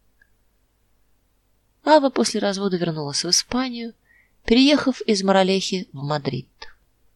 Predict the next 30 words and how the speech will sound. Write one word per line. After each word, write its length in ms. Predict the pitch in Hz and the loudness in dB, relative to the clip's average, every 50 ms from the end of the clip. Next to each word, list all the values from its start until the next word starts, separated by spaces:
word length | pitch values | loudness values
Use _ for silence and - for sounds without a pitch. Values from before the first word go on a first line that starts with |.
| _ _ - | _ _ 2
О 120 | 196 220 | 2 2
Фрэнке 400 | - 285 311 311 269 247 - 220 | 4 2 0 0 0 -2 -4 -4
она 140 | 220 233 220 | -4 -4 -4
говорила 340 | 202 196 185 190 196 190 185 | -4 -2 -2 -2 -2 -4 -6
неохотно. 720 | 180 175 165 160 - - - 160 151 _ - 165 156 - _ _ _ _ _ _ _ _ - - - - - - - - - - - - - _ - - | -8 -10 -12 -12 -12 -14 -16 -16 -16 _ -16 -16 -16 -16 _ _ _ _ _ _ _ _ -20 -20 -18 -16 -14 -14 -14 -16 -16 -18 -20 -20 -20 _ -16 -8
«Нам 240 | - 320 320 285 277 | -6 -4 -4 -2 0
было 300 | 254 285 285 269 269 262 | 2 4 4 6 6 4
хорошо 520 | - - 240 226 226 220 - - 240 240 226 | 4 4 4 4 4 4 4 4 6 4 4
в 120 | - - | 4 0
постели, 720 | - 202 202 196 - - - - 294 294 294 294 277 254 - - - - _ - | 0 0 2 2 2 0 0 -2 -2 0 0 0 0 -2 -4 -10 -20 -20 _ -6
но 160 | 202 202 196 | -2 -2 0
проблемы 800 | - 196 190 185 156 151 156 165 185 214 240 254 - 277 233 - | 2 4 4 4 2 0 0 0 0 -2 -2 -4 -6 -6 -6 -8
начинались 720 | 160 156 151 - - 160 156 165 165 170 175 180 - - - | -8 -6 -4 -4 -4 -4 -2 -2 -4 -2 -2 -2 -2 -2 -2
уже 260 | 180 180 - 202 202 | -4 -6 -4 -6 -6
по 200 | - _ - 202 | -4 _ 2 4
дороге 460 | 175 190 180 180 185 185 180 196 202 | 6 6 6 6 4 2 2 0 -2
в 80 | 185 185 | -2 -2
душ». 420 | - 240 233 - - - - - _ _ _ _ _ _ _ _ _ _ _ _ _ _ _ _ _ _ _ _ _ _ _ _ _ _ _ _ _ _ _ _ - | -4 -4 -4 -6 -8 -12 -12 -16 _ _ _ _ _ _ _ _ _ _ _ _ _ _ _ _ _ _ _ _ _ _ _ _ _ _ _ _ _ _ _ _ -2
Ава 260 | - 262 277 254 254 | 2 4 4 4 4
то 160 | 247 - 262 254 | 2 2 2 0
запиралась 580 | 254 247 - 240 226 233 226 220 214 190 - | 0 -2 0 0 0 2 2 0 0 -2 -4
в 160 | 170 165 165 | -6 -8 -6
доме, 420 | 160 - 214 233 233 233 202 190 190 | -2 0 0 0 0 -4 -8 -10 -8
то 160 | - - 156 | -6 -6 -4
устраивала 580 | 156 - - - 190 202 208 202 185 180 180 175 | -4 -4 -2 0 2 2 2 0 -2 -4 -4 -2
шумные 420 | - - - 175 175 170 170 165 | -2 -2 -2 -4 -6 -6 -6 -4
вечеринки, 680 | 156 160 - - 170 170 190 226 240 220 214 - 180 | -4 -2 -2 -2 -2 -2 -4 -4 -4 -6 -4 -2 0
заводила 520 | 165 160 170 156 175 170 185 202 202 190 175 | 0 0 2 2 2 2 2 2 2 2 2
странные 580 | - - - - 185 185 185 175 170 165 165 | 2 2 2 2 0 0 0 -2 -4 -2 -2
романы. 540 | 160 165 160 165 202 208 196 175 170 170 - | 0 0 -2 -2 -2 -4 -4 -6 -8 -14 -16